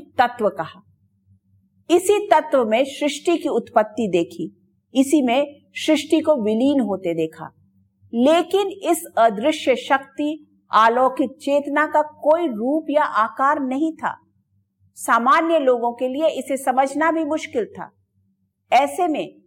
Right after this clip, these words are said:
ज्ञान, विज्ञान और लोगों के कल्याण की इस धारा को आम लोगों तक पहुंचाने के लिए पुराणों की रचना हुई। निराकार ब्रह्म के साथ साकार ब्रह्म की धारा भी तेजी से बहने लगी,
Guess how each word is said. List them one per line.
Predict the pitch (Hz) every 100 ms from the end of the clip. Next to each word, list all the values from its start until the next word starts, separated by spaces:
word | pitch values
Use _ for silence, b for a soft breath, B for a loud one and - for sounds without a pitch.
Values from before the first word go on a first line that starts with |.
| _ _
ज्ञान, | 151 180 247 277 302 277
विज्ञान | 233 214 180 247 277 294
और | 269 - 220
लोगों | 202 202 247 277 277 320
के | 320
कल्याण | 311 240 214 214 240 269
की | 294 285
इस | 240 -
धारा | 165 190 240 254
को | 196 185 202 _ _ _ _
आम | 226 269 302 311 262
लोगों | 226 254 247 233
तक | 233 240 240
पहुंचाने | 208 202 226 220 254
के | 254 202
लिए | 170 202 - _ _ _
पुराणों | 320 330 330 359
की | 349 302
रचना | 220 - 208
हुई। | 175 160 123 _ _ _ _ -
निराकार | 240 311 370 - 320 339 381
ब्रह्म | 294 294 269 277
के | 277 269
साथ | 262 262 277
साकार | 294 - 226 208 233 233 269
ब्रह्म | 220 208 202 202
की | - 285 202
धारा | 175 196 226
भी | 220 254
तेजी | 285 - 226 226 208
से | 220 285
बहने | 247 220 214 190
लगी, | 151 143 143